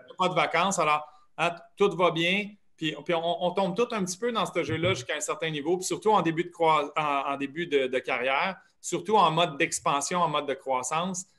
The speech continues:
Mais il faut, faut juste savoir que quand on joue à ce jeu-là, euh, il y a un coût potentiel, puis là, ben, c'est le retour du balancier, puis il y a,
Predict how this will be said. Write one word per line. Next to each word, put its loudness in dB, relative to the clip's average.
Mais 0
il -2
faut, -2
faut 2
juste 2
savoir 4
que -8
quand -4
on -2
joue 0
à 2
ce -2
jeu-là, -2
euh, 0
il -6
y 0
a 0
un -2
coût -4
potentiel, 0
puis -8
là, 0
ben, 0
c'est -4
le 0
retour 0
du -10
balancier, 0
puis -10
il 2
y 2
a, 0